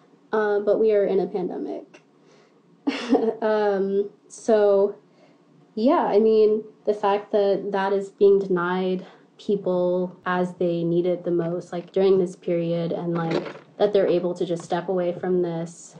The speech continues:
is just, uh, it's heartbreaking. You don't have to support sex work to support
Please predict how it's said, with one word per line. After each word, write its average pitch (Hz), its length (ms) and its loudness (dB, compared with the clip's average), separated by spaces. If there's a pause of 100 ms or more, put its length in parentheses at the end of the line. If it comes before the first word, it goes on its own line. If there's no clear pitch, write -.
(340)
is 190 280 2
just, 185 440 0
uh, 208 160 -4
it's 208 160 -2
heartbreaking. 185 880 -2 (920)
You 254 160 2
don't 359 140 6
have 262 280 0
to 254 140 2
support 208 640 2
sex - 320 -6
work 196 220 0
to 202 120 -4
support 190 580 -4